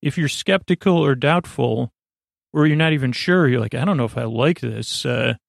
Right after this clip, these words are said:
just like a wave pool. M-, remember, think about your first time at a wave pool.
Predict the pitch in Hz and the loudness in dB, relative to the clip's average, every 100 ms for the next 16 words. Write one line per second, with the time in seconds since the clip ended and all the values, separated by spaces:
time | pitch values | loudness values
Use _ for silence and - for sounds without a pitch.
0 | _ _ _ _ _ _ _ _ _ _ | _ _ _ _ _ _ _ _ _ _
1 | - 180 202 170 139 175 214 - 127 113 | -6 0 2 4 4 2 0 -2 -2 0
2 | 117 127 151 165 185 220 220 208 151 220 | -2 -4 -4 -2 0 2 2 -2 -2 0
3 | 220 214 196 156 190 185 - 196 175 131 | 2 2 2 0 2 0 2 0 2 0
4 | 120 143 185 - 131 113 113 123 | 2 2 2 0 -2 -2 -2 -4